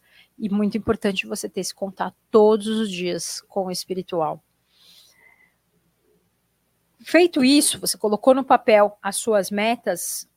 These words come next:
nós vamos fazer uma estrutura passo a passo pra chegar nessas metas.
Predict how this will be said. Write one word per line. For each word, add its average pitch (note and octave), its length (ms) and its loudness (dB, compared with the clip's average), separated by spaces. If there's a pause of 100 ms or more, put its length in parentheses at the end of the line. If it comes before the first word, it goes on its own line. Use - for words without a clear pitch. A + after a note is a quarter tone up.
(120)
nós G#3 300 -4
vamos G#3+ 960 -2 (680)
fazer A3 300 -2
uma A#3 120 -4
estrutura A3+ 680 -4 (180)
passo B3 420 6
a F#4+ 40 0
passo - 540 -4 (340)
pra A3 140 -2
chegar G#3 720 0
nessas A3 400 -8
metas. F3 560 -10